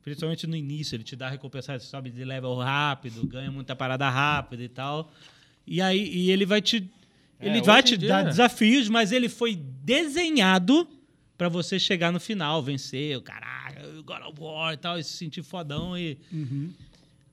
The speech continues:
Speaker 1: A vida não foi desenhada pra você vencer.
Speaker 3: Não.
Speaker 1: Não foi. Pra te dar recompensa,
Speaker 2: Ah,
Speaker 1: pra
Speaker 2: não
Speaker 1: não
Speaker 2: mesmo.
Speaker 1: sei o quê, pra, entendeu?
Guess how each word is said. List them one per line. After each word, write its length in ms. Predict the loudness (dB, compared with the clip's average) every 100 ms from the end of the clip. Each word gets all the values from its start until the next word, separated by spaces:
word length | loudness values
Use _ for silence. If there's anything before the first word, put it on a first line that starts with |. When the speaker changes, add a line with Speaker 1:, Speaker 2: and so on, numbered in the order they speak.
| _ _ _ 0
Speaker 1:
A 120 | 2
vida 380 | 4 4 6 8
não 320 | 10 10 6
foi 220 | 4 0
desenhada 600 | 4 4 6 4 4 2
pra 120 | 2
você 180 | 2 2
vencer. 480 | 2 0 0 -4 -6 -8
Speaker 3:
Não. 240 | -8 -10 -14 _ _ -20 _ _ _
Speaker 1:
Não 260 | 0 2 2
foi. 460 | 2 4 4 2 -4 _ _ _ _
Pra 120 | -4
te 140 | -2 0
dar 80 | 0
recompensa, 1000 | 0 -2 -4 -2 2 4 6 4 2 0
Speaker 2:
Ah, 60 | -2
Speaker 1:
pra 100 | 0
Speaker 2:
não 80 | 0
Speaker 1:
não 60 |
Speaker 2:
mesmo. 100 | 0
Speaker 1:
sei 140 | -2 -2
o 40 | -2
quê, 540 | 4 8 8 8 6 2 -8 -20 _ -2
pra, 320 | 2 2 0
entendeu? 560 | -2 -2 0 2 2